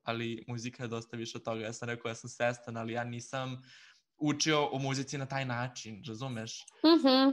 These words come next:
Speaker 1: I, i ona je bila u fazonu skroz zaru-, razumem, kao sve cool. Bukvalno mi rekla sve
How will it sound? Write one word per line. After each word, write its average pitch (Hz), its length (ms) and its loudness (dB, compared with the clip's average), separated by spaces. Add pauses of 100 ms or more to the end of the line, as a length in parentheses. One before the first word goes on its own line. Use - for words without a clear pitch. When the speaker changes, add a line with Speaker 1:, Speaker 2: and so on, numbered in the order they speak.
(220)
Speaker 1:
I, 135 460 -4
i 113 120 0
ona 139 140 2
je 131 40 0
bila 135 240 0
u 127 80 -2
fazonu 127 320 -6
skroz 127 380 -2
zaru-, 117 420 -6
razumem, 135 540 -6
kao 117 520 -4
sve - 400 -4
cool. 92 280 -6
Bukvalno 139 420 4
mi 127 60 0
rekla 120 240 0
sve 117 220 -6